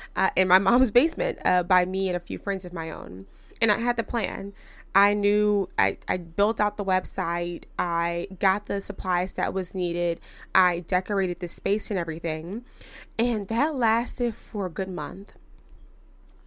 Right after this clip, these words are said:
Then I quit. And you're probably thinking, "Well, you were a child, that is expected." But that was the mindset I had carried, which was having a plan and not an actual goal of what I was trying to work towards.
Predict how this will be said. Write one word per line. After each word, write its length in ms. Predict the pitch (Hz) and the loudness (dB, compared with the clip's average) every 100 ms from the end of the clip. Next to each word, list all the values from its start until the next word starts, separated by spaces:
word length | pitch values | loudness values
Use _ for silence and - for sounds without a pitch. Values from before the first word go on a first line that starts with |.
| - | -20
Then 120 | - - | -14 -10
I 80 | |
quit. 260 | 185 - - - - - - - - - - - - | -6 -6 -6 -14 -20 -20 -20 -20 -20 -20 -20 -6 0
And 120 | 214 | 4
you're 100 | 202 | 4
probably 320 | 208 220 220 | 4 2 2
thinking, 500 | 220 220 214 214 202 | 0 -2 0 -2 -2
"Well, 220 | 214 220 | 0 0
you 160 | 202 262 | 0 0
were 80 | 294 | -2
a 60 | |
child, 460 | 247 240 208 202 196 | 0 0 2 0 0
that 140 | 196 | -2
is 140 | 202 - | -2 -8
expected." 680 | - - 208 208 - - - | -10 -4 -4 -4 -6 -8 -4
But 220 | 202 185 - 180 - | -2 -2 -4 -12 -2
that 380 | 190 214 - | 0 0 -4
was 560 | 208 220 196 185 180 - | -6 -4 -4 -4 -8 -14
the 240 | 185 202 196 | -12 -6 -6
mindset 680 | 185 180 175 190 202 - 190 - | -4 -4 -4 -4 -6 -6 -4 -2
I 80 | |
had 260 | 180 180 - | -4 -6 -8
carried, 460 | - 185 180 202 - | -2 0 0 -2 -4
which 220 | 180 - | -6 -2
was 260 | 180 175 - - | -2 -2 -6 0
having 360 | 180 180 190 | 2 2 -2
a 60 | 180 | -8
plan 580 | - 180 170 185 196 214 - - - 196 | -6 -4 -4 -4 -8 -10 -16 -20 -8 -4
and 100 | 190 | -2
not 200 | 180 180 | 0 -2
an 60 | - | -2
actual 520 | 180 - - 208 175 | -4 -4 -6 -4 -4
goal 500 | 175 - 170 180 196 | -4 2 4 4 0
of 140 | 185 | 0
what 100 | 185 | 0
I 60 | 170 | 2
was 160 | 170 - | 0 -2
trying 180 | 196 | -4
to 80 | 165 | -4
work 300 | 165 175 185 | 0 0 -2
towards. 580 | - 208 220 220 226 - | -4 0 0 2 -2 -6